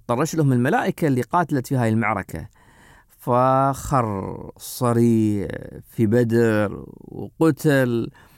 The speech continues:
ابن عكرمة يشوف أبوه بعينه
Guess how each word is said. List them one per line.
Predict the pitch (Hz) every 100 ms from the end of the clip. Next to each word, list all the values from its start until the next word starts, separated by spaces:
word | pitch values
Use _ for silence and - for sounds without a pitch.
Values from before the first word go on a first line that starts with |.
| _ _ -
ابن | 143 156 156
عكرمة | 135 151 160 175 170 147 139
يشوف | 120 123 165 156
أبوه | 160 175
بعينه | 156 147 180 196 175 139 107